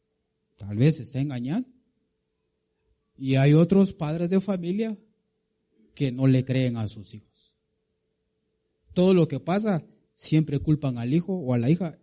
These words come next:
y no los defienden. Los dos extremos son malos. Hay que investigar. Ahora apliquémoslo en la iglesia. Cuando te lleguen a hablar a, a, algo de alguien de la iglesia, us-, tú no tienes que creer.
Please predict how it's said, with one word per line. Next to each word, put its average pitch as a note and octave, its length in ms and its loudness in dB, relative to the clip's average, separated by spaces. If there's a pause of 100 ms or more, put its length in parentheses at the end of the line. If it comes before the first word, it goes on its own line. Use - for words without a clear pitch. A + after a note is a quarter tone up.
y C3 140 2
no B2 140 0
los A#2+ 160 -2
defienden. G#2 600 -14
Los A#2+ 140 -8
dos C#3+ 160 0
extremos E3 460 -4
son A#2+ 180 -16
malos. D#3+ 360 -8 (280)
Hay A2+ 120 -4
que B2 120 -2
investigar. A2+ 680 -6 (520)
Ahora C3+ 180 -8
apliquémoslo C#3 640 2
en C#3 60 4
la C#3+ 40 4
iglesia. D#3 460 -4 (1300)
Cuando C#3 220 -14
te C#3 80 -12
lleguen E3 220 2
a D#3+ 40 8
hablar D#3+ 220 4
a, D#3 320 0
a, C3+ 260 0
algo E3 220 6
de D3 80 4
alguien D#3+ 260 2
de E3 80 0
la D#3 80 0
iglesia, D3 420 -4
us-, B3 220 -8 (540)
tú - 120 -12
no C#3+ 120 2
tienes D4 240 2
que C#4+ 160 -6
creer. C3 580 -2